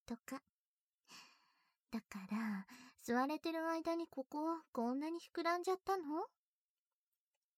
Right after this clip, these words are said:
もう、ズボンの中でパンパンになっちゃってる。それに、体ピクピクって震えちゃってたもんね。すごく気持ちよさそうだった。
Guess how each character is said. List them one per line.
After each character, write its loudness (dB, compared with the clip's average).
も 4
う、 -2
ズ 2
ボ 6
ン 4
の 4
中 0
で -4
パ 6
ン -2
パ 6
ン 0
に -2
な 2
っ -4
ち -6
ゃ -6
っ -10
て -6
る。 -8
そ 2
れ 2
に、 0
体 6
ピ -10
ク -4
ピ -4
ク 0
っ 2
て -2
震 4
え 4
ち -2
ゃ 6
っ 0
て 2
た 6
も 2
ん 2
ね。 2
す 2
ご 0
く -4
気 0
持 2
ち -2
よ 2
さ -2
そ 2
う 2
だ 0
っ -10
た。 -4